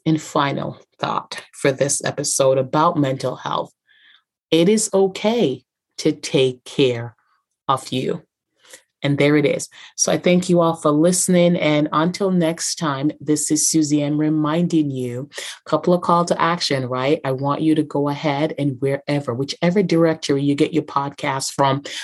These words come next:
I want you to subscribe. So whether it's Amazon, Apple, Google Podcasts, uh, whether it's iHeart, Pandora, Spotify, go ahead and subscribe so you'll be notified when we drop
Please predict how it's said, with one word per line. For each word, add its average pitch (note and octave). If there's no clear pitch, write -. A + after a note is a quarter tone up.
I C3+
want C3+
you D3
to C#3+
subscribe. -
So C#3
whether C#3+
it's C3
Amazon, D3
Apple, C#3+
Google D3+
Podcasts, C#3+
uh, C#3+
whether C#3
it's C3
iHeart, C#3+
Pandora, C#3
Spotify, C#3
go C#3
ahead C#3
and C3
subscribe D#3
so -
you'll C3
be B2+
notified D#3
when D3
we D3
drop C#3